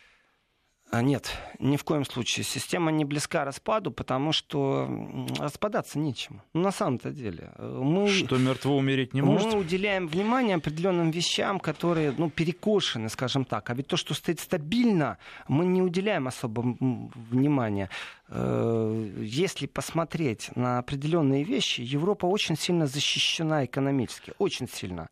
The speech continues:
Speaker 2: Сразу возникает вопрос, а что конкретно стоит стабильным?
Speaker 1: Э,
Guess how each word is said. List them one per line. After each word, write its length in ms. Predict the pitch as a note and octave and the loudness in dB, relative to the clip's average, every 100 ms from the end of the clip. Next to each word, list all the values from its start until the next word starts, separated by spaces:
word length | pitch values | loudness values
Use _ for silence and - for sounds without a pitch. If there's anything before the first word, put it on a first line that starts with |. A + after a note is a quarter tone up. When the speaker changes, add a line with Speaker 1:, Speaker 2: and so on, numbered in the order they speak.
| - | -4
Speaker 2:
Сразу 360 | - C#3 D#3+ | 0 2 2
возникает 540 | C#3+ B2 C3 C#3+ C#3+ B2+ | 2 2 2 2 0 2
вопрос, 440 | B2 A#2 D3 - | 0 2 0 2
а 180 | - G#2+ | 0 -2
что 280 | - - C3+ | -2 -2 0
конкретно 500 | A#2+ A2 C#3 D3+ B2 | 0 0 0 0 0
стоит 240 | - A#2 | 0 -2
стабильным? 520 | - A#2 F#2+ A#1+ A1+ - - - - - - - - - _ _ - | 0 0 0 -2 -6 -10 -18 -20 -18 -18 -18 -20 -20 -20 _ _ -4
Speaker 1:
Э, 1400 | C#3 D#3+ D#3+ E3 E3 D#3+ D#3 D3+ D3 C#3 C#3 C3 C3 B2+ | 0 2 2 2 2 2 2 2 2 2 4 4 4 2